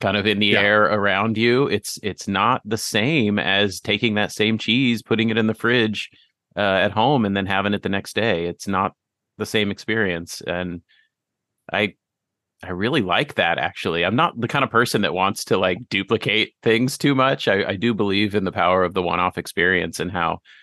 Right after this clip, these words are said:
Speaker 1: you know, going to Panama and eating at this place would be an absolutely magical, powerful thing, um, because
Speaker 2: And,
Speaker 1: you'd
Speaker 2: and
Speaker 1: have
Speaker 2: it's different
Speaker 1: that
Speaker 2: every time.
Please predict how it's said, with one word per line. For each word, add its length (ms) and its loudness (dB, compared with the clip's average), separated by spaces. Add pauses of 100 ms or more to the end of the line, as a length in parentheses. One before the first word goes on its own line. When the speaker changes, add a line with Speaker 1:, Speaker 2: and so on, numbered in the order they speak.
(280)
Speaker 1:
you 100 -8
know, 240 -6 (100)
going 300 0
to 100 -4
Panama 560 0
and 200 -2
eating 260 0
at 100 -6
this 160 -4
place 460 -2
would 140 -2
be 200 0
an 180 -2
absolutely 560 0
magical, 640 0
powerful 480 0
thing, 460 0 (420)
um, 420 -2 (960)
because 320 2
Speaker 2:
And, 40 2
Speaker 1:
you'd 120 2
Speaker 2:
and 80 2
Speaker 1:
have 80 2
Speaker 2:
it's 60 -2
different 220 4
Speaker 1:
that 60 4
Speaker 2:
every 120 4
time. 300 -2